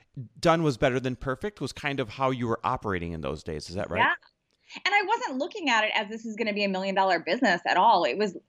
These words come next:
Speaker 2: it was not a business plan. It was just me being real and sharing. And I had, I came up with an opportunity because people were asking for it. And I didn't expect that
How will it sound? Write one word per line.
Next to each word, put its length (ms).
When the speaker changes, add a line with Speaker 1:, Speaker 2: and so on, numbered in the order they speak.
Speaker 2:
it 140
was 160
not 200
a 40
business 400
plan. 500
It 140
was 200
just 320
me 640
being 380
real 640
and 160
sharing. 720
And 440
I 120
had, 340
I 240
came 200
up 100
with 100
an 60
opportunity 560
because 220
people 220
were 100
asking 420
for 220
it. 200
And 360
I 200
didn't 320
expect 720
that 500